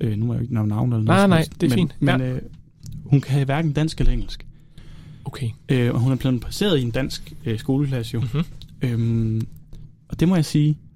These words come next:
Speaker 1: det er svært at kommunikere.
Speaker 2: Ja, det kunne jeg
Speaker 1: Vil du
Speaker 2: forestille mig.
Speaker 1: sige, hun er placeret rigtigt?
Speaker 2: Nej.
Speaker 1: Eller, nej?
Speaker 2: Overhovedet ikke. Det er jo synd for pigen,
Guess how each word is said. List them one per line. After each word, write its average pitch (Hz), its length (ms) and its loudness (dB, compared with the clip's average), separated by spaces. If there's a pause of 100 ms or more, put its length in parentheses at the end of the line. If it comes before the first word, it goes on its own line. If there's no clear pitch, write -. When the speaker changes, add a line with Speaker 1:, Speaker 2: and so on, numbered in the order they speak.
(460)
Speaker 1:
det 170 200 2
er 151 40 0
svært 175 300 -2
at - 80 -6
kommunikere. 123 520 0
Speaker 2:
Ja, - 680 -8
det 147 100 -6
kunne 196 160 -8
jeg - 20 0
Speaker 1:
Vil 143 60 6
du 156 40 4
Speaker 2:
forestille 180 40 6
mig. 202 80 6
Speaker 1:
sige, 220 240 4
hun 175 160 2
er 135 40 2
placeret 135 460 0
rigtigt? 147 360 -4 (640)
Speaker 2:
Nej. 135 120 8
Speaker 1:
Eller, 127 120 0 (260)
nej? 190 180 2 (340)
Speaker 2:
Overhovedet 160 320 0
ikke. 147 100 -4 (400)
Det - 160 -10
er - 0 -
jo 135 40 4
synd 190 240 0
for 156 100 -4
pigen, 156 280 0